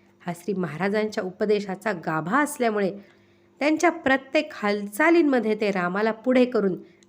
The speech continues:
आपण नाहीसे होत. भगवंताकडे कर्तृत्व देऊन मीपणाने आपण नाहीसे होणे ही युक्ती सर्वांनी शिकावी म्हणून त्यांनी जन्मभर श्री रामरायाला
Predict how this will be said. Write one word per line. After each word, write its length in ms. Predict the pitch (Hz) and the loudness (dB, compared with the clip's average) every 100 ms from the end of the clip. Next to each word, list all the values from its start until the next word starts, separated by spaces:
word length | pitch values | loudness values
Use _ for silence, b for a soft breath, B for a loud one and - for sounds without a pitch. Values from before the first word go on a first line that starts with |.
| - | -6
आपण 400 | 196 - 392 330 | -4 0 0 2
नाहीसे 420 | 180 175 165 170 | 0 -2 -4 -8
होत. 180 | 156 160 - b b b b b 156 | -8 -14 -18 b b b b b -8
भगवंताकडे 720 | 165 170 220 220 214 196 185 | -4 0 2 2 2 0 0
कर्तृत्व 640 | 190 202 208 208 254 - 208 | 0 0 0 0 -2 -2 -2
देऊन 320 | 180 185 226 B B B B B | 0 2 0 B B B B B
मीपणाने 580 | 240 349 339 294 339 359 | 4 4 4 2 4 2
आपण 300 | 330 330 254 | 2 0 0
नाहीसे 480 | 220 202 240 - 233 | 0 0 -2 0 -2
होणे 220 | 208 208 | 0 -2
ही 180 | 196 214 | -2 0
युक्ती 400 | 220 214 - 302 | -2 -2 -4 -4
सर्वांनी 480 | 294 220 214 220 214 | 0 0 0 0 -2
शिकावी 640 | - 240 - 339 277 180 - B B B B B - | -4 -8 0 2 2 0 -4 B B B B B -6
म्हणून 380 | 175 185 294 339 | 0 4 6 6
त्यांनी 320 | 294 220 202 196 | 4 0 2 0
जन्मभर 560 | 180 170 190 202 202 196 - b b b - | 0 0 2 0 0 -2 -6 b b b -18
श्री 320 | - 226 233 | -6 -2 0
रामरायाला 880 | 180 151 151 196 320 247 180 165 160 | -2 -4 -2 0 2 2 0 -2 -4